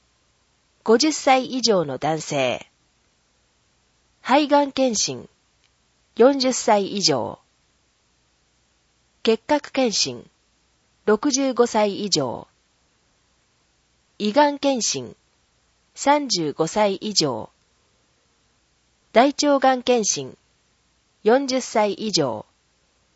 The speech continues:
子宮頸がん検診、二十歳以上の女性。骨粗鬆症検診、四十歳以上の女性。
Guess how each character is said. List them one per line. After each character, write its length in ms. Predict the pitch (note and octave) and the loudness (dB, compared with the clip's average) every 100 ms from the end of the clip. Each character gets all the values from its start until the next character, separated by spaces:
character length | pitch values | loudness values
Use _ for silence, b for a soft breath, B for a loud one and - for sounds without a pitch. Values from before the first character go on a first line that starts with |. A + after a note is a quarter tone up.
| _ _ _ _ _ _ _ _ _ _ _ _ - | _ _ _ _ _ _ _ _ _ _ _ _ -2
子 120 | - | 0
宮 220 | C#4+ D#4 | 2 0
頸 240 | D4 C#4+ C4+ | 0 -2 2
が 160 | B3+ | 2
ん 80 | B3 | 2
検 240 | A#3+ A#3+ G3 | 0 -2 -2
診、 340 | - B2+ - _ _ _ _ _ _ _ _ | -4 -6 -14 _ _ _ _ _ _ _ _
二 160 | A3+ A#3 | -2 0
十 140 | D#4 | 0
歳 400 | D4 D#4 D4 D4 | 0 2 2 2
以 60 | C4 | 2
上 200 | A3 E3 | 2 2
の 140 | C#3+ | 0
女 140 | B2+ | -4
性。 440 | C#3 - C3+ C3 - _ _ _ _ _ _ _ _ _ _ _ _ _ _ _ _ _ - | -8 -8 -8 -10 -12 _ _ _ _ _ _ _ _ _ _ _ _ _ _ _ _ _ -2
骨 160 | D4+ | -2
粗 280 | D4+ - A3 | -2 -4 -6
鬆 280 | - C4 B3 | 0 2 2
症 240 | - A3+ | 2 0
検 280 | G#3+ G#3+ F3+ | 0 -2 -2
診、 300 | - B2 - _ _ _ _ _ _ _ _ _ - | -4 -6 -12 _ _ _ _ _ _ _ _ _ 2
四 200 | C4+ D4 | 2 2
十 140 | C#4+ | -2
歳 320 | C4+ - C4 A#3+ | -2 0 0 0
以 120 | B3 | -4
上 240 | G#3+ F3+ | 0 0
の 140 | C3+ A2+ | -2 -6
女 160 | C3+ | -4
性。 480 | C3+ D3 C3 C3 - | -4 -2 -2 -4 -6